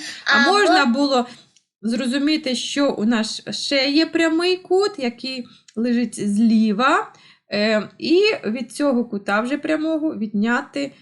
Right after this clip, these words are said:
Speaker 1: відомий нам кут, який дорівнює п'ятдесят чотири градуси. Так? Але ми вибрали самий простий спосіб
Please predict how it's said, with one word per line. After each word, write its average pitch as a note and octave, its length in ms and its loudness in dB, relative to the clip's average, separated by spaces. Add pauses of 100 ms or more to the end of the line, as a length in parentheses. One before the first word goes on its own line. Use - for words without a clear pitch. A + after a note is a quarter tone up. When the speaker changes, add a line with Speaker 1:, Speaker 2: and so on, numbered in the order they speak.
(120)
Speaker 1:
відомий G3+ 500 -2
нам F3 260 -8
кут, E4 240 -4
який A#3 220 -6
дорівнює G#3 560 -2
п'ятдесят D#3 600 -10
чотири D3+ 360 -8
градуси. - 480 -12
Так? - 360 -4
Але G#3+ 180 -2
ми A3 120 -2
вибрали D4 500 -4 (220)
самий F#4 320 -2
простий G#3+ 420 -8
спосіб B3 680 -8